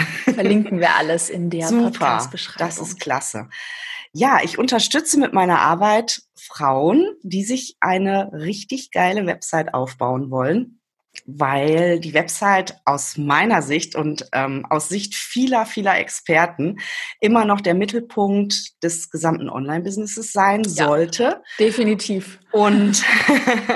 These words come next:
Speaker 2: <laughs> und es nicht einfach irgendeine Website sein soll, sem-, sondern eine Website mit Wow-Effekt, die dann auch die richtigen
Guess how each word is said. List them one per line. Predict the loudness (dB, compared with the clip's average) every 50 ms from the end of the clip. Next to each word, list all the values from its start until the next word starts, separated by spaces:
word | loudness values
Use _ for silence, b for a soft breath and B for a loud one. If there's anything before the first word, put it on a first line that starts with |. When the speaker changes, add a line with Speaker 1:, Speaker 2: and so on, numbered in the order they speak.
| -2
Speaker 2:
<laughs> | -2 -4 -4 -4 -4 -6 -6 -4 -4 -2 -2 -2 -4 -6 -2 0
und | 0 2 2 2
es | 0 0 -2
nicht | -2 -2 -2 -4 -6 _ 0
einfach | 0 0 0 -2 -4 -6 -6 -6 -6 -2
irgendeine | 0 0 0 0 -2 -2 -4 -4 -2 -2 -2
Website | -2 -2 -4 -4 -4 -4 -4 -4 -4
sein | -6 -6 -6 -6 -6
soll, | -6 -8 -8 -6
sem-, | -6 -4 -4 -4 -2
sondern | 0 2 2 4 4 4 4
eine | 4 4 4 4
Website | 2 2 0 -2 -4 -4 -2
mit | -2 -4 -2 -2
Wow-Effekt, | 0 2 2 2 2 0 -2 -4 -2 -2 -2 -2 -2 -6 -8 -6 -6
die | -4 0
dann | 2 4 4 4 4
auch | 2 2 2 2 0 0 -2 -6 -14 -12 -8
die | -6 -6
richtigen | -4 -4 -4 -4 -4 -4 -4 -4 0 2 2 2 2 2 0